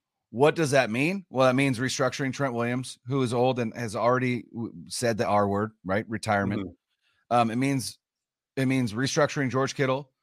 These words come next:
Speaker 1: who, let's face it, is a bit of an injury liability. It means restructuring Eric Armstead, right?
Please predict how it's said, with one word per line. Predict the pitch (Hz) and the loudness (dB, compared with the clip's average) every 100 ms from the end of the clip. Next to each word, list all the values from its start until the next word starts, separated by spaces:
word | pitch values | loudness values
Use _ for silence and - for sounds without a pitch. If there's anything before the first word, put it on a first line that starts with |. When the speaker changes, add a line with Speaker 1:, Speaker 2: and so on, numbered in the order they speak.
| _ _ _ | _ _ _
Speaker 1:
who, | 135 131 131 127 _ _ _ _ _ _ _ _ _ _ - | -2 0 0 -4 _ _ _ _ _ _ _ _ _ _ -6
let's | 120 - 107 | -6 -6 -6
face | 127 127 135 | -2 -2 -2
it, | |
is | 127 117 | -2 -2
a | |
bit | 104 117 | 0 0
of | 110 | 0
an | 110 | -2
injury | 110 113 | -2 0
liability. | 110 107 104 104 113 123 _ _ _ _ - | 0 0 0 -4 -6 -12 _ _ _ _ -4
It | |
means | 135 139 | -2 0
restructuring | 147 - 151 - 151 143 | -2 2 0 0 -2 2
Eric | 143 | 2
Armstead, | 143 147 143 101 71 _ - | 4 2 2 -4 -6 _ -6
right? | 98 127 | -4 -4